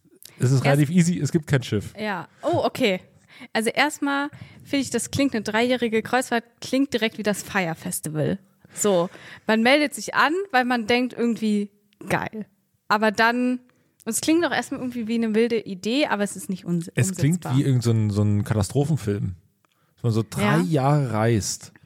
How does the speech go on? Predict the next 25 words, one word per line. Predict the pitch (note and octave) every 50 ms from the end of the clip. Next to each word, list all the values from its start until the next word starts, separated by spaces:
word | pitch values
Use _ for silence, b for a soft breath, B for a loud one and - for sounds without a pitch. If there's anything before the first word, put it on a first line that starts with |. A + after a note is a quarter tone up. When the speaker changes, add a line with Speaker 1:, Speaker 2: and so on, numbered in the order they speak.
| _ - -
Speaker 2:
Ja, | G3+ G3+ G#3+ A#3+
Speaker 1:
Muss | F3+ C3
Speaker 2:
so | C3
Speaker 1:
ja | B2+ A#2
Speaker 2:
einer, | G#3+ A#3 A#3 A#3
wo |
Speaker 1:
schrecklich | F3+ B3 B3+ B3 -
Speaker 2:
sich | A#3+ A3
Speaker 1:
sein. | G#3
Speaker 2:
dann | A#3 A3 -
alle, | - A3 A3+ A3 G3+ - -
äh, | - F3 - - _ -
ermorden | - G#3+ G#3+ G#3+ A3+ C4 C#4 A#3+ F3
irgendwann. | D#3+ E3 E3+ E3+ - - F3+ F3+ F#3 F#3+ - _ B B B B B B B B B
Speaker 1:
Naja, | - A2+ A#2 C3+ D#3 D3+
und | - - B2+ B2 -
vor | - - -
allen | B2 C3+ D3 C3+
Dingen, | B2 - -
du | - - -
verbringst | C3 A#2+ - - D3+ D#3 - -
ja | A#2+ - _
drei | - - - A#2+ C#3 D#3+ E3+ D3 A#2+
Weihnachten | A#2 B2+ C#3 C3+ B2+ A2 - - G#2+
darauf. | - - - - A2 A2+ A#2